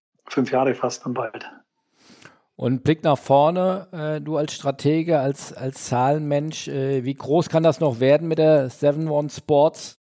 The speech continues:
Speaker 2: in vier Jahren von null auf über hundert Mitarbeiter? Wo geht die Reise weiterhin?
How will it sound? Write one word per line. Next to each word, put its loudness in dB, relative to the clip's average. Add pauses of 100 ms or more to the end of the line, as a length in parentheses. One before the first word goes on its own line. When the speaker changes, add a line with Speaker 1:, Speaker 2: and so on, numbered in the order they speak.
(100)
Speaker 2:
in -6
vier 2
Jahren 4
von 2
null 6
auf 2
über 2
hundert 0
Mitarbeiter? 0 (180)
Wo -14
geht 2
die 4
Reise 2
weiterhin? 2